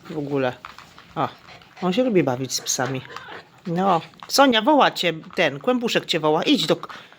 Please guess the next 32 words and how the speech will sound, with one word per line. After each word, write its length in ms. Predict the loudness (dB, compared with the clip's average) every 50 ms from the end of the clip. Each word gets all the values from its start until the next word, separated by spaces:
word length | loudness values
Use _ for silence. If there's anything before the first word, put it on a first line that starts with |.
| _ 2
idź 200 | 4 4 6 6
do 120 | 6 6 6
niego, 340 | 6 4 2 2 0 -2
bo 100 | -2 -2
cię 180 | 0 0 -2 0
wołał, 440 | 4 4 6 6 6 6 4 2 2
no. 240 | 2 2 2 0 0 -6 -16 -20 -20 -20 -20 -20 -18 -18 -18 -18 -18 -18 -18 -20 -20 -20 -20 -14 -4 0
Do 160 | 4 4 4
Kłębuszka 680 | 6 6 6 6 6 6 4 2 2 0 -2 -2 -2 -2
idź. 480 | -2 -6 -8 -8 -8 -10 -12 -12 -12 -14 -20 -20 _ _ -4
No. 120 | -2 -2 -2 -2 -4 -4 -6 -6 -6 -8 -8 -10 _ _ _
<laughs> 520 | _ _ -20 -20 -20 -20 -20 -20 -18 -6
Zobacz, 540 | 0 2 2 2 2 0 -4 -6 -4 -6 -8 -8 -10 -14 -6 -4
patrz 140 | -2 -2 -2
jak 80 | -4
cię 120 | -6 -6 -4
zaczepia. 460 | -4 -4 -4 -4 -8 -8 -8 -8 -8 -10 -14 -20 -20 -20 -20 -20 -20 -20 -20 -20 -16 -6 -2
No 80 | -2 0
idź 240 | 2 2 2 2
się 100 | 2 2
z 80 | 2 2
nim 120 | 0 -2
pobaw, 520 | 0 2 2 2 4 2 0 0 -2 -6 -4
no. 140 | -2 -2 -2 -4 -8 -20 -20 -20 -20 -20 -20 -20 -20 -20 -18 -10 -6
Ojejku, 720 | -4 -2 0 0 0 2 2 2 0 -2 -2 -4 -4 -2
no 120 | 0 2
nie 160 | 2 4 2 2
chcę 140 | 0 0
się 120 | 0 0 0
bawić 320 | 0 0 0 -2 -4 -6
z 60 | -4
tobą. 340 | -2 0 0 2 2 0 0